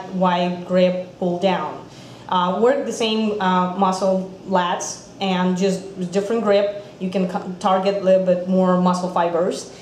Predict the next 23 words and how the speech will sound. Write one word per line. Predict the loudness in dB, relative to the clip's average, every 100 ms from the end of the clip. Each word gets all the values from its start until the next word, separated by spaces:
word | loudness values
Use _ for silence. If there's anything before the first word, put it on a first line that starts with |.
| -20 -20 -8
And, | -2 0 2 2 2
uh, | 4 2
so | 0 0 0
exactly | 0 -2 0 0 0 0 2 0
the |
same | -2 -2 0 2 2 0 2
work, | 4 4 2 -2 -10 -12
we're | -4 -2
working | 2 2 2 -2 -2
our | -2 -2
whip. | 0 0 0 -10 -18 -20 -20 -20 -20 -12
Twenty | -2 0 2
reps, | 0 0 -4 -12 -16 -20 -20 -6
non-stop. | 0 0 0 0 0 0 -8 -10
Again, | -4 -2 0
we're | -2
gonna | -4 -6
do | -6 -8
hundred | -2 0 0 2
reps | 2 0 -4
for | -8
this | -4 0 2 2
exercise. | -2 -4 -6 -4 -6 -8 -16